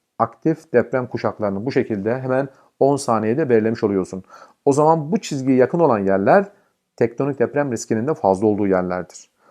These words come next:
O zaman bakıyoruz hocam Güney Amerika'nın batısı muazzam derecede tektonik deprem riskinin fazla olduğu bir yerdir. Genç oluşumlu arazidir arkadaşlarım.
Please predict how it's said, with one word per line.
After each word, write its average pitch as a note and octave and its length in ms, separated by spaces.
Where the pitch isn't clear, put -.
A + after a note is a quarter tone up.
O A#2+ 80
zaman C3 160
bakıyoruz C3+ 360
hocam C#3+ 300
Güney B2+ 180
Amerika'nın B2+ 380
batısı A#2 400
muazzam A#2+ 540
derecede A#2 360
tektonik C3 360
deprem B2 300
riskinin B2 260
fazla G#2 320
olduğu G#2+ 220
bir G#2 60
yerdir. F#2 360
Genç A#2+ 260
oluşumlu G#2 280
arazidir F#2 360
arkadaşlarım. F#2 600